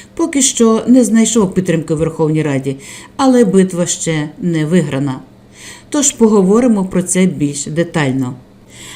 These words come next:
Двадцять сьомого листопада правоохоронний комітет Верховної Ради погодив законопроект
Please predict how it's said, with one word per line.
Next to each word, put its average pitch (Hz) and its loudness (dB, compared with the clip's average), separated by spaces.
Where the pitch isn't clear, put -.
Двадцять 277 0
сьомого 240 6
листопада 220 2
правоохоронний 214 2
комітет 196 -2
Верховної 185 4
Ради 180 2
погодив 247 6
законопроект 262 2